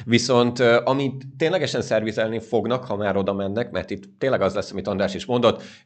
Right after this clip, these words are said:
űrhajó felmegy, leparkol a Hubble mellé, összekapcsolódik, kiszáll a szerelő, és elkezdenek mathatni rajta. Szóval, ami például nagyon fontos, azok a lentkerekek lecserélése, amik ugye stabilizálják az űrtávcsövet, és igazából három dolog mehet tönkre a Hubble-ben.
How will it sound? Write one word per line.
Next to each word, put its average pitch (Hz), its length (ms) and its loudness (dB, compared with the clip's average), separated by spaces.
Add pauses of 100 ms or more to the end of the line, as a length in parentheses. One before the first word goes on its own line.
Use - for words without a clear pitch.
űrhajó 107 300 2
felmegy, 127 420 0
leparkol 107 480 0
a 92 60 0
Hubble 95 260 0
mellé, 90 300 -2
összekapcsolódik, 95 720 -4
kiszáll 110 420 2
a 92 40 0
szerelő, 87 480 -2 (360)
és - 160 -8
elkezdenek 98 440 -2
mathatni 104 340 -2
rajta. 110 300 4 (220)
Szóval, 117 320 2
ami 117 380 0
például 117 320 0
nagyon 131 260 0
fontos, 104 380 0
azok 98 200 -4
a 107 40 2
lentkerekek 110 540 -2
lecserélése, 92 580 -4
amik 92 220 -10
ugye 85 100 -8
stabilizálják 85 840 -4 (280)
az 87 300 -4
űrtávcsövet, 95 640 -2 (160)
és - 260 -6 (400)
igazából 104 400 2
három 92 420 0
dolog 85 260 -2
mehet 87 280 -8
tönkre 87 280 -2
a 82 60 -2
Hubble-ben. 104 540 0